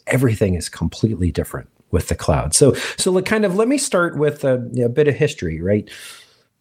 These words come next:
If you were in this industry, say twenty years ago, fifteen years ago, ten years ago, you bought hardware or software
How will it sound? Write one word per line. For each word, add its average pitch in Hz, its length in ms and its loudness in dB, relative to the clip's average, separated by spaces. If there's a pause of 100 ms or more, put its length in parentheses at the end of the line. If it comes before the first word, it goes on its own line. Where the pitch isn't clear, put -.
(140)
If 123 300 2
you 175 440 2
were 151 200 0
in 143 280 2
this 143 240 0
industry, 98 1160 0 (300)
say 110 640 2
twenty 113 320 0
years 101 300 2
ago, 85 240 -2
fifteen - 360 0
years 92 220 2
ago, 87 200 2
ten 104 260 0
years 95 200 2
ago, 90 320 0 (1200)
you 127 460 2
bought 127 500 2
hardware 185 600 0
or 247 200 2
software 117 880 0